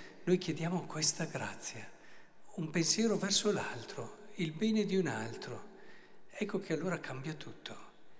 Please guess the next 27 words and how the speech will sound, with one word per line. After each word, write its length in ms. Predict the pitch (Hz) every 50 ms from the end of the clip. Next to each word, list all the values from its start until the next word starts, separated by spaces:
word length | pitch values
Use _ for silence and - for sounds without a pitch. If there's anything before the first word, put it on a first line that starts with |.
| - - - - - - - - - - - -
Eh, 140 | - - - -
succede 460 | - - - - - - - 117 117
a 40 | 110
tutti, 320 | - 196 180 165 - 151
anche 220 | 180 - - -
per 120 | 135 135 123
delle 240 | 117 120 117 123 120
cose 300 | - 135 123 127 123 117
più 240 | - - 120 -
piccole. 680 | - 226 202 196 - - - 117 110 107 104 - - - -
Nel 120 | - 135 131
momento 340 | 135 139 156 175 170 -
in 100 | 156 139
cui 160 | - - 135 131
pensi 460 | 131 - 156 156 151 143 - 139 139
all'altro 600 | 127 123 127 131 135 135 131 123 120 - 131 131
e 20 | 123
al 120 | 117 117
bene 280 | 120 139 156 151 143 139
dell'altro, 680 | 127 139 147 156 160 160 170 190 208 202 202 202 175
ecco 260 | 165 160 - - 160
che 100 | 156 -
superi 480 | 156 - - - 151 - - 147 139 156
il 80 | 156 143
momento 440 | 139 139 135 123 120 123 123 139
di 140 | 139 135 - -
difficoltà. 920 | - 131 - - - 131 - - 127 120 - - - 107 98 - - -